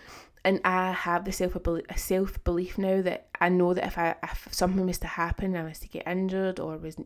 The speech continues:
would need an operation, et cetera, et cetera, like, if I had to have time out of, like, exercise, it wouldn't be the end of the world. Like, I know that I can build myself back up, um,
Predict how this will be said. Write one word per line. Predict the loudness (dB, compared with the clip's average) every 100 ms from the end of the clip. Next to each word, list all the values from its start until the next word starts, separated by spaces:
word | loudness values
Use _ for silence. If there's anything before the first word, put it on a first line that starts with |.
| -10
would | -10
need | -6 -6
an | -6
operation, | -4 -2 -2 -2 -2 -4
et | -6
cetera, | -8 -8 -10
et | -10
cetera, | -8 -6 -6
like, | -6 -6
if | -10
I |
had | -8 -10
to | -12
have | -10
time | -8 -6
out | -4
of, | -6 -6 -10 -16 -18 -20 -20 -8
like, | -4 -4 -2
exercise, | -4 -4 -6 -2 0 0 -2 -8 -16 _ _ _ -2
it | 4
wouldn't | 4 2 -2
be | -2
the | -2
end | -2 -4
of | -6
the | -2
world. | 2 2 0
Like, | -4 -2
I |
know | 0 2 2
that |
I | -2
can | -4
build | -2 -2 -2
myself | -6 -8 -8
back | -10 -6 2
up, | 2 2 -4 -10 -20 -20 -14 -2
um, | 2 2 0 -2 -4